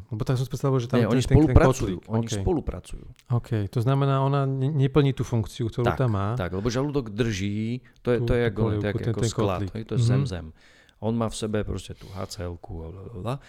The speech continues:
Speaker 2: A teraz tá slezina to tam celé zohrieva, aby to tam celkom pekne bežalo. Tá
Speaker 1: OK.
Speaker 2: transformácia. Tá,
Speaker 1: OK.
Speaker 2: tá slezina práve pomáha tej transformácii toho jedla v
Speaker 1: Mhm.
Speaker 2: tom žalúdku. A potom ďalej, v tenkom čreve a tak ďalej, tak ďalej.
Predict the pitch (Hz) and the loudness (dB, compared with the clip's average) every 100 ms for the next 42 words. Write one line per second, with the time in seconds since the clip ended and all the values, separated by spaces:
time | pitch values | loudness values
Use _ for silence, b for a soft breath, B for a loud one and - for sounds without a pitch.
0 | B B B 92 107 107 95 - - 98 | B B B -12 -6 -6 -6 -12 -12 -12
1 | - 131 135 107 90 95 92 - 90 85 | -8 -6 -6 -8 -8 -10 -10 -8 -8 -6
2 | 95 92 90 85 87 87 92 - - 87 | -4 -4 -6 -8 -8 -10 -10 -10 -8 -10
3 | - 98 92 95 90 95 - 95 87 85 | -6 -6 -6 -8 -8 -10 -8 -8 -6 -8
4 | - _ _ _ _ - 87 87 87 85 | -12 _ _ _ _ -8 -6 -6 -6 -8
5 | - _ _ 95 127 101 110 104 95 87 | -10 _ _ -4 -2 0 0 0 -4 -6
6 | - - 92 - 123 110 98 90 - 135 | -12 -14 -16 -8 -4 -2 -2 -4 -4 -6
7 | 135 117 - 107 104 95 107 107 101 98 | -4 -4 -2 -2 -2 -2 -2 -2 -4 -6
8 | 90 104 107 - 90 82 - 104 - 87 | -6 -4 -4 -4 -4 -4 -10 -14 -10 -8
9 | 87 95 87 82 117 - 135 117 110 113 | -8 -6 -6 -6 -8 -6 2 4 4 0
10 | 87 85 87 - - - b b b b | -2 -6 -6 -12 -20 -20 b b b b
11 | 92 - 87 87 87 95 135 131 b b | -2 -2 -2 -8 -6 -4 -4 -8 b b
12 | b b - 92 92 87 - 87 85 85 | b b -8 -6 -6 -8 -10 -10 -10 -12
13 | 104 - - - - - - - - - | -14 -18 -20 -20 -20 -20 -20 -20 -20 -20